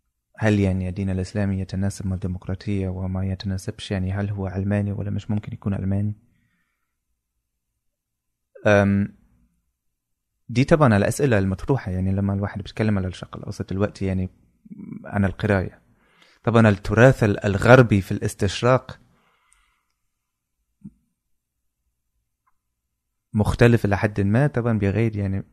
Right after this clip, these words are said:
مع الاهتمامات وبيغير مع ال-، كمان ال-، الأهداف الغربية في ال-، في ال-، في ال-، في الشرق.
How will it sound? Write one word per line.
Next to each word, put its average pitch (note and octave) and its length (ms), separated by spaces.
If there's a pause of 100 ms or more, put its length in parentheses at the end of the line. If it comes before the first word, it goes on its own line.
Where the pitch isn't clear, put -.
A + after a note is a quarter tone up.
(300)
مع G2 100
الاهتمامات G#2 840
وبيغير G2+ 500
مع F#2+ 140
ال-، F#2+ 160 (120)
كمان G#2+ 340
ال-، F#2+ 120 (1160)
الأهداف - 840
الغربية G2+ 600
في - 140
ال-، G2 140
في - 100
ال-، G2+ 140
في - 100
ال-، G#2+ 180 (160)
في - 80
الشرق. - 600